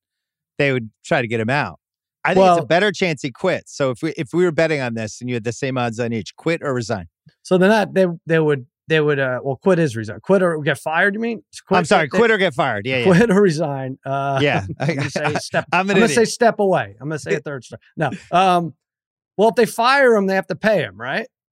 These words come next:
Speaker 1: Yes.
Speaker 2: So he'd be dumb to quit, but
Speaker 1: Yes.
Speaker 2: you know he's not long for this team. He's a schmuck. They, they all hate him.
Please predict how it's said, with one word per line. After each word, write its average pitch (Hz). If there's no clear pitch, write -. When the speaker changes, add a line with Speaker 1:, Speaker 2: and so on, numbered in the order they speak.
Speaker 1:
Yes. 147
Speaker 2:
So 180
he'd 180
be 185
dumb 214
to 165
quit, 151
but 147
Speaker 1:
Yes. 123
Speaker 2:
you 165
know 196
he's 175
not 151
long 214
for 156
this 120
team. 120
He's 151
a -
schmuck. 170
They, 170
they 151
all 160
hate 190
him. 131